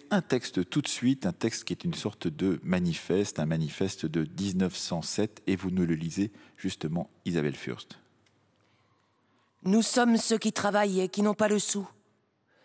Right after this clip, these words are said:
Speaker 2: Nous sommes les proprios décavés ou ruinés, les ouvriers sans travail ou peu s'en faut, les commerçants dans la purée ou aux abois.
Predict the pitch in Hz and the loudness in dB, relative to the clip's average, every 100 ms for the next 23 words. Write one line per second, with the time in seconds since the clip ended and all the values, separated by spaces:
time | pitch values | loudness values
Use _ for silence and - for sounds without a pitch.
0 | _ _ _ - - 240 - 262 247 226 | _ _ _ -8 2 4 6 6 6 6
1 | 214 - 247 - 226 233 175 233 - 226 | 2 2 -2 0 2 4 4 2 2 2
2 | 202 208 202 196 214 220 202 180 - _ | 4 4 4 2 2 4 4 2 -2 _
3 | _ _ _ _ _ 185 220 247 240 254 | _ _ _ _ _ -2 2 2 2 2
4 | 254 - 247 - 233 214 196 208 190 214 | 2 2 0 0 0 0 0 -2 -2 -2
5 | 240 220 - 208 185 - _ _ _ _ | 2 0 0 -2 -4 -10 _ _ _ _
6 | _ - 202 233 247 240 247 - 233 240 | _ -4 -2 0 2 2 2 0 2 2
7 | 214 196 - 208 196 196 165 - 208 202 | 2 2 0 -2 0 0 -2 -6 0 0
8 | 185 208 175 180 165 | 2 2 2 0 0